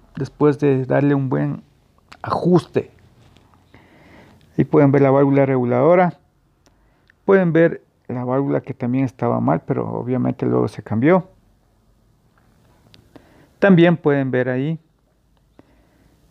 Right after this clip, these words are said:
eh, la válvula de otro perfil, es una válvula especial para gas.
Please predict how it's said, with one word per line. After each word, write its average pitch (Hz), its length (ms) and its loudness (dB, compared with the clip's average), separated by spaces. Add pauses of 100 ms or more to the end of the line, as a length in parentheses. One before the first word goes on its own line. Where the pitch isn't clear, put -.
(300)
eh, 139 300 2
la 123 100 -2
válvula 131 340 2
de 123 120 2
otro 127 200 -4
perfil, 160 460 -4
es 147 160 -4
una 135 80 -4
válvula 131 300 -2
especial 120 440 -4
para 147 420 0
gas. 123 360 -4